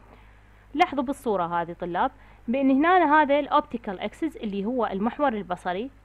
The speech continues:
هذا الأشعة اللي تمر من خلال هذا الجسم البصري اللي هو هنا عدسة. الأشعة اللي تمر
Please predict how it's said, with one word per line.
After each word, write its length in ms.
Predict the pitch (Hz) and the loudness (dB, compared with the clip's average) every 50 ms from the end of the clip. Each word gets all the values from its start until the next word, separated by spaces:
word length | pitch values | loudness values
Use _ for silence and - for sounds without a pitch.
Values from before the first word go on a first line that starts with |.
| - | -4
هذا 240 | 208 185 160 160 160 160 - - - - - - - _ - - - 214 | -2 -2 -2 -4 -8 -14 -20 -20 -20 -20 -20 -20 -20 _ -20 -18 -12 -6
الأشعة 560 | 214 220 226 220 - - 370 359 339 311 277 | -4 -2 -2 -2 2 4 6 8 8 6 6
اللي 260 | 247 226 226 220 220 | 4 2 -2 -2 -4
تمر 380 | - - 240 277 302 269 - - - - - - - - - | -2 0 2 4 4 4 2 0 -10 -20 -20 -20 -14 -6 -4
من 120 | 196 196 | -4 -4
خلال 420 | - - 214 208 240 262 277 285 277 | -4 -4 -2 0 2 4 4 4 2
هذا 220 | 247 226 196 180 | 2 2 2 2
الجسم 360 | 175 170 - 190 - - 196 | 0 -4 -6 -8 -4 -4 -4
البصري 520 | 175 160 160 175 - - 185 180 196 247 277 - - - 180 | -4 -2 -4 -6 -4 -4 -4 -4 -4 -6 -10 -14 -20 -16 -10
اللي 140 | 180 196 | -8 -4
هو 80 | 196 196 | -2 0
هنا 160 | 196 202 208 | 2 2 2
عدسة. 460 | 190 175 190 190 165 151 - - 220 - - - - - - - - - - - _ - - - | 2 0 -2 -4 -6 -8 -10 -10 -12 -12 -14 -20 -20 -20 -20 -20 -20 -20 -20 -20 _ -16 -10 -10
الأشعة 560 | 214 - - 220 208 233 226 - 349 349 339 | -8 -6 -6 -4 -2 -2 0 4 4 6 6
اللي 280 | 339 320 285 277 254 240 | 6 4 2 0 -2 -2
تمر 400 | - - 247 262 262 220 - - | 0 4 4 6 6 6 2 0